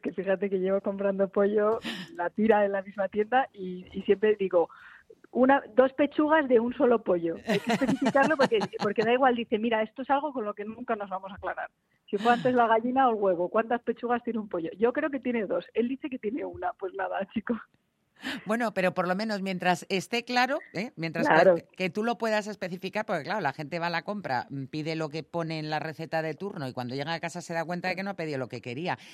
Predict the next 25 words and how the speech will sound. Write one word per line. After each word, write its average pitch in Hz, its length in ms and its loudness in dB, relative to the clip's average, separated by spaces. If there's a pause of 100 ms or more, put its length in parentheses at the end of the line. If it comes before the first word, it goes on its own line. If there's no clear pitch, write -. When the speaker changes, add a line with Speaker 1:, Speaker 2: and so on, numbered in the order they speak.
(140)
Speaker 2:
Y 151 80 -4
es 143 100 -6
que, 233 240 -2
eh, 180 240 2
Speaker 1:
Totalmente. 190 280 -2
Speaker 2:
la 165 180 2
cocina 151 340 -6
empieza 165 320 -6
en 190 60 -6
la, 202 100 -6
en 135 180 -6
el 120 100 -4
mercado, 139 420 -4
en 107 80 -8
la 107 100 -6
compra. 92 460 -8 (400)
Speaker 1:
Totalmente. 185 640 4
De 165 100 6
hecho, 214 340 6 (360)
eh, 165 560 8 (400)
tengo 180 180 6
una 196 140 8
academia 185 420 4
para 175 160 6
colegios 214 540 4